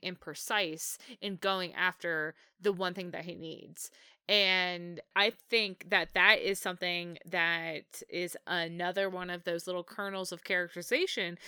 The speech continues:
that blooms into something, um, more fundamental for Sam as a character, uh, throughout the whole series.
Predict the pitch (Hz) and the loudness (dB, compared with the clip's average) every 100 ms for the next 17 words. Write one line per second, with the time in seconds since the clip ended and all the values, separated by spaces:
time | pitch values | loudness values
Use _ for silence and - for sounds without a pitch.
0 | - - 185 165 190 190 196 190 185 185 | -4 0 0 0 -4 -4 -4 -6 -6 -6
1 | 175 185 175 170 170 165 165 - - - | -8 -8 -6 -4 -4 -6 -10 -16 -20 -10
2 | - 175 165 165 165 - 190 180 165 190 | -6 -4 -4 -6 -10 -10 -4 -4 -4 -6
3 | 175 165 180 190 160 151 - - - 196 | -6 -6 -6 -4 -6 -6 -10 -18 -8 -4
4 | 165 165 - 220 180 165 156 - 196 165 | 0 -2 0 0 0 -2 -8 -2 2 2
5 | 160 - 147 135 - - _ _ - 165 | -2 -6 -6 -8 -10 -18 _ _ -4 -2
6 | 151 143 120 - 175 160 160 165 - 214 | -2 -4 -6 -6 -6 -6 -6 -6 0 0
7 | 240 - 78 - | 0 -4 -8 -8